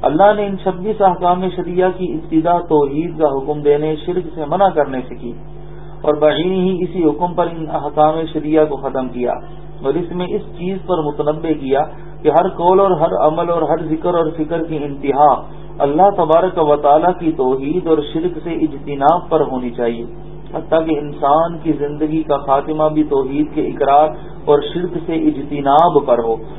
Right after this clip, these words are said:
اور اس سے یہ بھی معلوم ہوا کہ تمام احکام شریعہ سے مقصود یہ ہے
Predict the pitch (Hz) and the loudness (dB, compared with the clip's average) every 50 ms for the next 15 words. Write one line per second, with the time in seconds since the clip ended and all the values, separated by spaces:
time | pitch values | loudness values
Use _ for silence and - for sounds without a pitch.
0 | - - - 147 147 170 175 156 - 190 180 180 185 190 190 185 185 180 156 151 | -14 -4 0 2 2 2 0 0 0 2 2 4 6 6 6 6 4 4 4 4
1 | 151 147 147 143 139 139 139 143 156 175 - - - - - - - 180 160 - | 4 6 4 2 2 2 2 4 4 4 2 -2 -10 -14 -14 -8 -4 -4 0 2
2 | 156 151 156 170 185 190 180 160 160 151 156 151 151 156 156 156 165 165 160 147 | 2 2 4 6 4 4 4 2 2 4 4 4 4 4 4 4 2 0 -4 0
3 | - 143 - 156 - 165 180 190 185 180 180 165 156 151 151 151 151 - 160 170 | 0 0 0 0 -2 -2 0 0 0 0 -2 -2 -2 -2 -2 -4 -4 -6 -6 -4
4 | 170 160 147 143 147 147 139 139 135 | -4 -4 -2 2 2 2 2 2 0